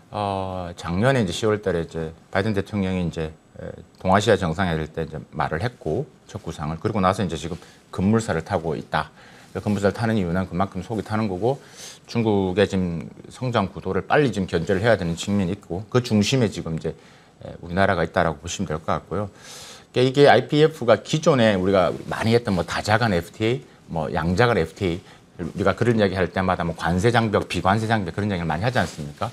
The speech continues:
근데 그거와 좀 결이 다릅니다. 이것은, 어, 일종의 좀, 에, 전반적인 규범을 하는 거기 때문에 그 지금까지 알려진 보면 육 대 아젠다가 있습니다. 지금 여러분들이 보고 계신다시피 무역 촉진,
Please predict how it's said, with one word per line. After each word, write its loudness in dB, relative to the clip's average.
근데 -10
그거와 8
좀 2
결이 6
다릅니다. -2
이것은, 0
어, 2
일종의 2
좀, 0
에, -4
전반적인 2
규범을 6
하는 0
거기 -2
때문에 -2
그 -4
지금까지 6
알려진 4
보면 4
육 0
대 8
아젠다가 4
있습니다. -10
지금 0
여러분들이 2
보고 -4
계신다시피 -6
무역 0
촉진, -4